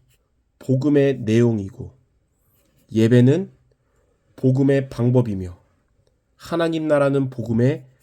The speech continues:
응답입니다. 셋째, 핵심 메시지의 제목은 복음 뿌리와 체질입니다. 복음으로 뿌리 내리고 체질되려면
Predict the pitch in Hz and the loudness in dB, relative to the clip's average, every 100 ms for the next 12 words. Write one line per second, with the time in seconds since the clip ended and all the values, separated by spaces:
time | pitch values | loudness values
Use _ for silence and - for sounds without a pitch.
0 | _ _ _ 127 123 131 139 110 90 90 | _ _ _ 0 2 4 2 -2 -8 -16
1 | - - _ _ _ _ _ _ _ _ | -20 -20 _ _ _ _ _ _ _ _
2 | _ _ _ _ _ _ _ _ _ - | _ _ _ _ _ _ _ _ _ -10
3 | 180 180 - 107 92 _ _ _ _ _ | -8 -8 -4 -4 -4 _ _ _ _ _
4 | _ _ _ _ 190 - 185 175 - 143 | _ _ _ _ -10 -4 -2 -2 -4 -6
5 | 147 143 131 113 107 104 131 175 190 _ | 0 0 0 -4 -4 -2 -2 -2 -6 _
6 | _ _ _ _ _ - 127 127 139 135 | _ _ _ _ _ 0 0 2 -2 -2
7 | - 160 156 143 139 139 139 _ - - | -10 -6 -2 2 2 0 -6 _ -12 -8
8 | 170 170 127 98 95 - _ _ _ _ | -6 -4 -2 -4 -8 -16 _ _ _ _
9 | _ _ _ _ _ _ _ _ _ _ | _ _ _ _ _ _ _ _ _ _
10 | _ _ - 139 165 160 156 151 - 180 | _ _ -4 -2 0 0 -2 -4 -6 -4
11 | 180 170 151 147 - 175 180 143 123 107 | -2 -2 -2 -6 -8 -6 -4 -2 -2 0
12 | 127 139 95 | 0 -2 -4